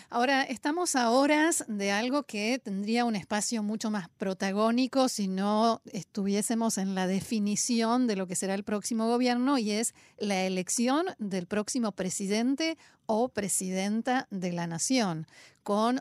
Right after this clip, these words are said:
dos candidatos muy diferentes, Itzhak Herzog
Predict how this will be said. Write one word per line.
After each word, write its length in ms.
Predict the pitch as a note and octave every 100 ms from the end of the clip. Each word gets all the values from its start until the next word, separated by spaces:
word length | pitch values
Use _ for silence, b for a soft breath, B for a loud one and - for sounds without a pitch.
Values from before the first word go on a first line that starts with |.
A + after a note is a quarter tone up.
| -
dos 380 | A3 F3+ A#3+ A#3+
candidatos 800 | C4+ A#3+ A3+ A3 A3 A3 G3+ -
muy 420 | G#3 G#3 E4 D4
diferentes, 840 | G#3 G3 G3 F3 F#3 F#3 A3+ C4 -
Itzhak 380 | F#3 - F#3+ F#3+
Herzog 480 | G3+ G3+ G#3 A#3 A#3